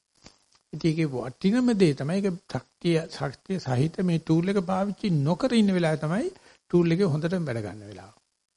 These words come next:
එතකොට ඉබේම හිතවිලි එනවා, මම ගණන් ගන්නෑ. ඕන වුණොත් දන්නවා චප්ප කරන්න පුළුවන් කියලා. අන්නේ විදිහට හිතවිලි මෙල්ල කරගන්න ඕනේ. හිතවිලි දැපෙන දමා ගන්න ඕනේ.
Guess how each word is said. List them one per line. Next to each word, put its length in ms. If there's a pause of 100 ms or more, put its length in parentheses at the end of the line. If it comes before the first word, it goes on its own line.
(180)
එතකොට 260
ඉබේම 480
හිතවිලි 460 (480)
එනවා, 440
මම 220
ගණන් 320
ගන්නෑ. 340 (460)
ඕන 200
වුණොත් 300
දන්නවා 340
චප්ප 240
කරන්න 300
පුළුවන් 300
කියලා. 260 (400)
අන්නේ 260
විදිහට 280
හිතවිලි 540
මෙල්ල 280 (180)
කරගන්න 400
ඕනේ. 200 (200)
හිතවිලි 480 (640)
දැපෙන 360
දමා 280
ගන්න 260
ඕනේ. 300